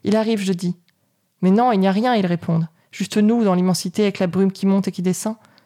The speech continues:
Pourtant, quelques minutes plus tard, un monstre de métal orange, rescapé de l'époque soviétique, vient nous arracher au lieu. À Kliuchi, c'est la nuit,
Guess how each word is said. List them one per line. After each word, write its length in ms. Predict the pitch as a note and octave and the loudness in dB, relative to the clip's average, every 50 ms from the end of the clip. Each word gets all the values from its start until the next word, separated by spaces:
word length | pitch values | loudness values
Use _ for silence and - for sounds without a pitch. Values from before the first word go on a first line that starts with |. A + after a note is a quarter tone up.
| _ _ _ _ _ _ _ _ | _ _ _ _ _ _ _ _
Pourtant, 220 | - - F#3+ G3 F#3 | -8 -4 -2 0 0
quelques 240 | - F#3+ F3 - F#3+ | 0 0 0 2 2
minutes 280 | F#3 F#3 F#3 F#3 F3 | 4 4 4 2 0
plus 140 | - - F3+ | -2 -8 -6
tard, 240 | - G#3 G3+ A3 G#3 | -2 0 0 0 0
un 100 | F#3 D#3+ | 0 0
monstre 360 | E3 F3 G3 F#3+ - - F3 | 2 2 0 -2 -4 -4 -4
de 80 | E3+ E3+ | -2 0
métal 320 | E3+ E3+ E3+ F3+ - - - | 0 0 0 -2 -4 -2 -2
orange, 420 | - F#3 E3 E3 F3 F3+ F#3+ F#3+ - | -2 -2 0 0 0 0 -2 -2 -2
rescapé 460 | - F3 - - - F3+ - G3 G3 | -4 -4 -4 -2 -4 -4 -2 0 0
de 100 | E3+ F3 | 0 0
l'époque 280 | E3 E3+ - F3+ E3 | 0 0 -2 -4 -6
soviétique, 560 | - - F3+ E3 E3 E3+ E3+ - - G3 - F3+ | -4 -4 -4 -2 -2 -4 -4 -6 -10 -12 -10 -8
vient 220 | D#3+ D#3+ E3 E3 | -4 -2 0 0
nous 160 | E3 D#3+ D#3+ | 0 0 -2
arracher 320 | E3 D#3+ D3+ D3+ - - E3+ | -2 -2 -4 -4 -4 -4 -4
au 80 | E3 | -4
lieu. 220 | D#3 D#3 F3 F3 F3 _ _ _ _ _ _ _ _ _ _ _ _ _ _ _ _ _ _ _ _ _ _ _ _ _ _ _ _ _ _ _ _ _ _ _ | -4 -6 -8 -10 -12 _ _ _ _ _ _ _ _ _ _ _ _ _ _ _ _ _ _ _ _ _ _ _ _ _ _ _ _ _ _ _ _ _ _ _
À 140 | - G3 G3 | -2 -2 -2
Kliuchi, 400 | - - G#3+ A3+ - - - C4+ | -2 -2 -4 -4 -2 -2 -4 -4
c'est 140 | C4 - A3+ | -2 0 0
la 100 | G3 G3 | 2 2
nuit, 300 | F#3+ F3 F3 F3+ - | 2 2 0 -2 -4